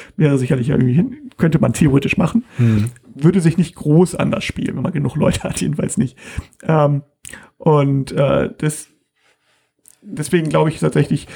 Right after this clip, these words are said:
Speaker 1: also das, das ist hervorragend. Die Frage ist halt, ähm, äh, das, eigen-, äh,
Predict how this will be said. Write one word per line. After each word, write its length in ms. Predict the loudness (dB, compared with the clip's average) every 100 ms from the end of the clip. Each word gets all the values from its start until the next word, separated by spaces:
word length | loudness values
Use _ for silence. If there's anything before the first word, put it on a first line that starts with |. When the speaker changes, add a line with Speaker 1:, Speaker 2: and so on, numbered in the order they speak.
| -20 -8 -4
Speaker 1:
also 160 | 0
das, 140 | 0 0
das 200 | -4 -4
ist 140 | -4
hervorragend. 500 | -4 0 0 0 -2 -6 -8
Die 60 | -6
Frage 340 | -2 0 0
ist 140 | 0 0
halt, 200 | 0 -4 -16 -20 _ _ _ _ _ -2
ähm, 460 | 2 2 0 -2 -8 _ _ _ _ _ _ _ _ _ _ _ _ _ _
äh, 140 | -2 0 -2 -12 _ _ _ _ _ _ _ _ -20 -20 -20 _ -20 -6
das, 200 | -4 -4 -8 -16 -6
eigen-, 320 | 0 2 2
äh, 100 | 0